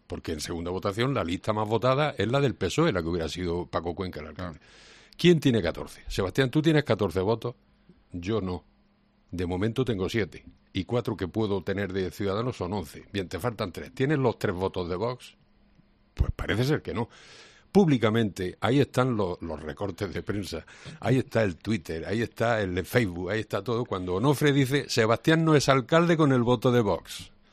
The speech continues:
Speaker 1: yo creo que, que verde y en botella.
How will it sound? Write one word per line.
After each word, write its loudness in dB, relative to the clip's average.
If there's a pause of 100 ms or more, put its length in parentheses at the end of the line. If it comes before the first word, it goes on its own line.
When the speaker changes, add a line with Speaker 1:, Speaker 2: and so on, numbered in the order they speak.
(540)
Speaker 1:
yo -8
creo -4
que, -2
que -12 (120)
verde -2
y 4
en 2
botella. 2